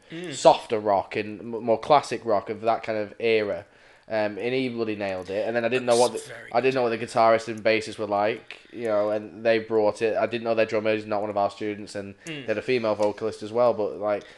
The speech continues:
Speaker 2: having the huevos to do that, get
Speaker 1: Oh,
Speaker 2: up on
Speaker 1: mate,
Speaker 2: stage,
Speaker 1: yeah.
Speaker 2: like, it wasn't a packed
Speaker 1: Good
Speaker 2: pub,
Speaker 1: on
Speaker 2: but
Speaker 1: 'em.
Speaker 2: they had family, they had friends, they seemed well supported, they seemed to have a good time. I'm glad they were the first band on. Like, you know, it was, it was drawn lots. It wasn't like they were the smallest or the,
Speaker 1: Yeah, yeah.
Speaker 2: you know, poorest. But yeah, no, they, they really brought some energy.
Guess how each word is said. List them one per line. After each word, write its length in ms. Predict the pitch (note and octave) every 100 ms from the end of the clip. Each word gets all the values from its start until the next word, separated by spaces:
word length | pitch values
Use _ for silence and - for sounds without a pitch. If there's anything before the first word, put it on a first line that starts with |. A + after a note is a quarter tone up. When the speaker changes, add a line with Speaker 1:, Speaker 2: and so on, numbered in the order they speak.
| - -
Speaker 2:
having 240 | C3+ B2
the 80 | A#2
huevos 500 | - B2+ C3 B2+ B2
to 100 | B2
do 260 | A#2+ B2+ B2
that, 320 | A#2+ A#2+ -
get 120 | B2+
Speaker 1:
Oh, 60 | A2+
Speaker 2:
up 100 | A2+
on 100 | A#2
Speaker 1:
mate, 80 | A2
Speaker 2:
stage, 340 | - A#2+ A#2+
Speaker 1:
yeah. 120 | E3 D3+
Speaker 2:
like, 100 | D#3
it 60 |
wasn't 220 | F3 C#3+
a 40 | -
packed 280 | E3 - -
Speaker 1:
Good 260 | D#3 G3
Speaker 2:
pub, 80 | C3
Speaker 1:
on 80 | A#2+
Speaker 2:
but 40 | A#2+
Speaker 1:
'em. 20 | - - -
Speaker 2:
they 80 |
had 100 | G#2
family, 380 | - C#3+ D3 C#3+
they 80 | A2
had 100 | F#2
friends, 400 | - C3+ C3 B2
they 80 | A2+
seemed 160 | G#2+
well 140 | G2 F#2+
supported, 560 | G2 - C3 B2+ B2+
they 20 | G#2+
seemed 140 | G#2
to 80 | F#2+
have 80 | F2+
a 40 |
good 180 | F2+ -
time. 400 | B2 B2 A#2 A#2 - - -
I'm 140 | B2
glad 220 | C3+ C3+
they 60 | C#3
were 100 | C#3
the 80 | B2+
first 260 | C#3 C3
band 220 | B2+ B2 C3+
on. 220 | D3+ D#3+ -
Like, 240 | A#2+ A#2
you 140 | A#2+ A#2+
know, 60 | A#2
it 60 |
was, 140 | A#2 A#2
it 120 | A#2
was 120 | A#2 F#2 G2 -
drawn 300 | A#2+ B2+ A#2
lots. 260 | A#2+ B2 -
It 80 | A#2
wasn't 200 | A#2 A2+
like 160 | A2
they 80 | A2
were 80 | A2
the 100 | G#2+
smallest 540 | - A2+ A2 A2 -
or 140 | A2 G#2+
the, 240 | G#2 G2+ - -
Speaker 1:
Yeah, 240 | D3+ D#3+
yeah. 140 | D#3 E3+
Speaker 2:
you 60 | A2+
know, 220 | G#2 G#2
poorest. 680 | G2+ - A#2 A2+ A2+ - -
But 100 | G#2+
yeah, 160 | A2+
no, 200 | A#2+ B2+ B2+
they, 100 | B2
they 120 | A#2
really 200 | B2 A#2+
brought 180 | A#2 G#2+
some 140 | A2
energy. 580 | A#2 A#2+ B2 B2 B2